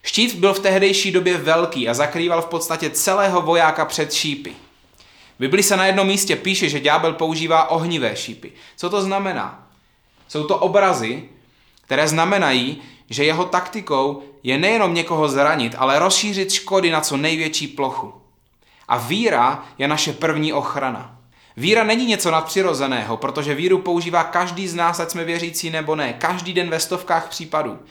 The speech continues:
Vždycky, když se pro něco rozhodneme, tak to děláme s vírou, že to dopadne tak, jak si přejeme. Od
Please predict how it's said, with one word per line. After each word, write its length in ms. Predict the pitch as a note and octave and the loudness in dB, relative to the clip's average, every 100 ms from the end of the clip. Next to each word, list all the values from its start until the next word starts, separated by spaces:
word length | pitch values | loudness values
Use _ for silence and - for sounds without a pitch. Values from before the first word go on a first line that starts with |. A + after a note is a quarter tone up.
| - - - | -20 -20 -18
Vždycky, 420 | - B2 G3+ - | -6 -2 0 0
když 180 | F#3+ F3 | 0 0
se 100 | F3+ | 0
pro 180 | F3 F3 | 0 -2
něco 300 | F3 F3 D3+ | -2 0 0
rozhodneme, 800 | D3 D3+ E3 C#3 A2 G#2+ A#2+ - - | 0 0 -4 -2 -4 -4 -8 -12 -6
tak 140 | C#3 | -2
to 60 | E3+ | 2
děláme 380 | F3+ F3+ F#3 | 4 4 4
s 60 | E3 | 0
vírou, 340 | D3 F#3+ F3 | 0 0 0
že 100 | D#3+ | -2
to 100 | D3+ | -4
dopadne 440 | D#3 E3 E3 D#3 D3+ | -2 -2 -2 -2 -4
tak, 260 | - D#3+ | -2 -2
jak 160 | D#3+ D3 | 0 -2
si 140 | - | -4
přejeme. 520 | A#2+ - C#3+ D3+ A#2 G#2+ - - - _ | -6 -2 0 0 -2 -6 -16 -20 -20 _
Od 280 | C3+ C3+ - | -4 -4 -6